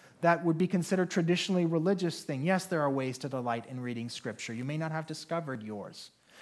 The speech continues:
Yes, there are ways to delight in singing corporate worship, even if you don't like the modern songs. Yes, there are ways to delight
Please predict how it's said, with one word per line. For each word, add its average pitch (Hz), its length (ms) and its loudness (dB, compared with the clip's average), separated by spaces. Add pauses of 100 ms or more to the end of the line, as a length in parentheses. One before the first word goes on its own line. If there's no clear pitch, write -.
(120)
Yes, 202 240 6
there 208 160 8
are 175 80 8
ways 190 440 6
to 185 100 -2
delight 165 320 4
in 156 100 -2
singing 175 340 0
corporate 175 380 2
worship, 170 400 2
even 226 340 10
if 214 140 4
you 202 80 6
don't 185 260 6
like 170 240 4
the 165 60 -2
modern 151 400 4
songs. 127 720 0 (1200)
Yes, 151 640 0 (260)
there 143 140 0
are 143 140 2
ways 170 540 2
to 156 120 -6
delight 139 500 0